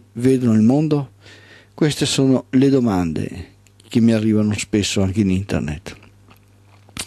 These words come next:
La risposta alla prima domanda è: non esistono mondi diversi da quello in cui viviamo. Esiste solo il mondo in cui viviamo.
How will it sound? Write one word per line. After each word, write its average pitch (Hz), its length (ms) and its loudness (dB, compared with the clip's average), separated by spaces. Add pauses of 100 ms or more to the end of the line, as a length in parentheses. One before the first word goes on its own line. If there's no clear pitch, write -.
(560)
La 135 100 2
risposta 170 400 0
alla 120 120 -2
prima 131 260 0
domanda 117 520 0
è: - 280 -6 (1000)
non 131 280 2
esistono 127 920 0
mondi 135 480 -2
diversi 131 800 -2
da 123 220 -2
quello 120 340 2
in 120 140 2
cui 135 220 2
viviamo. 107 600 0 (1080)
Esiste 127 680 0
solo 170 680 0
il 170 180 -2
mondo 95 540 -2
in 139 180 -2
cui 135 160 2
viviamo. 131 600 -2